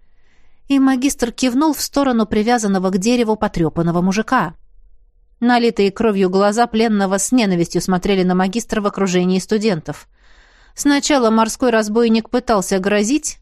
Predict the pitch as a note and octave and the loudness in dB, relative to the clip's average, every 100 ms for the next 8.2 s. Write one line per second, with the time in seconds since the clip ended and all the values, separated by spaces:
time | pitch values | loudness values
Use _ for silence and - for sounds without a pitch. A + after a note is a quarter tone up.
0 | - A3+ G#3 A#3 - G#3+ G3+ G#3 G#3 G#3 | -4 -2 0 -2 0 0 0 -2 0 0
1 | G#3 G3+ G#3 G#3 - A3+ F#3+ F#3 G3+ G3 | -2 -2 -2 -2 -4 -4 -2 -2 -2 -2
2 | - F#3 - G3 G#3+ A3+ G#3+ G3 G3+ G3+ | -2 -2 -2 -2 0 2 0 0 -2 -2
3 | G3+ A#3 - F#3+ F3 F3+ G3 - G3+ G3 | -2 -6 -4 -2 0 -2 -4 -2 0 2
4 | G3+ G3 G#3+ G#3 G#3+ A3 G3 - G#3 F#3+ | 2 0 0 0 2 2 0 0 -2 0
5 | G#3 F#3+ F#3+ F#3+ F#3+ F#3+ G3+ G#3 G#3 - | 0 0 0 0 0 -2 0 0 0 -2
6 | G#3+ - - - - - - A3 A#3+ A3+ | -4 -4 -20 -20 -8 -4 -2 0 2 4
7 | A3 A3+ - A#3 - A#3+ A#3+ C#4 G#3 D#3 | 4 2 0 0 0 0 2 2 2 0
8 | - - | -6 -16